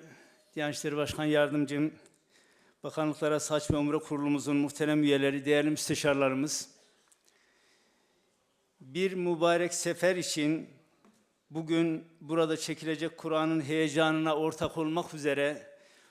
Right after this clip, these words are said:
burayı teşrif eden çok değerli, e, misafirlerimiz, televizyonları başında bu tabloyu büyük bir heyecanla izleyen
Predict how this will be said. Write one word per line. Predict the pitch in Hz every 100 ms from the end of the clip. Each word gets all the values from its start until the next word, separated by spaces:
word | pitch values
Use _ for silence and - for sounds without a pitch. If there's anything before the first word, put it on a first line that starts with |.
| _
burayı | 151 160 160
teşrif | 160 143 - 170 160
eden | 151 156 147 151 - - -
çok | - 147 -
değerli, | 156 151 147 160 147 139 _ _ - - _
e, | 135 139 135 135 135 147 - -
misafirlerimiz, | 180 160 151 160 151 147 147 147 147 - - _ _ _ _ _ _ _ _ _ _ _ _ _ _ _ _ _ _
televizyonları | 160 156 170 175 180 180 185
başında | 175 170 175 170 170 180 - 139 -
bu | 147 175 170 156 - -
tabloyu | 170 175 170 165 156 156 175 143 135 _ _ _ _ _ _ _ _ _ -
büyük | 175 190 190
bir | 165
heyecanla | 156 175 160 196 180 170
izleyen | 165 143 165 170 175